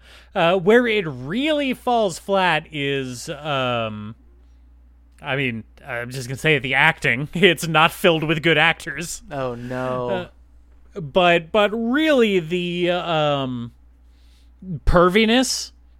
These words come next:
Speaker 1: of the director,
Speaker 2: <laughs>
Speaker 1: uh, seeps into several scenes.
Speaker 2: Mm-hmm.
Speaker 1: I can, I can't deny that there is a, uh, film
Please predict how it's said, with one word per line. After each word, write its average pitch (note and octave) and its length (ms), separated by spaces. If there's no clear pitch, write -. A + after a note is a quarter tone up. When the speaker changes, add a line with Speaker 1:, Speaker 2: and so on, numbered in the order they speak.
Speaker 1:
of E3 460
the E3+ 80
director, F3 640
Speaker 2:
<laughs> - 120
Speaker 1:
uh, E3 180
seeps - 540
into E3+ 680
several D3 480
scenes. G#3 580
Speaker 2:
Mm-hmm. C#3+ 340
Speaker 1:
I E3+ 180
can, F3 460
I E3 160
can't G3 420
deny E3+ 400
that C#3 200
there D3 220
is C3+ 200
a, C#3 500
uh, C3 440
film C3+ 760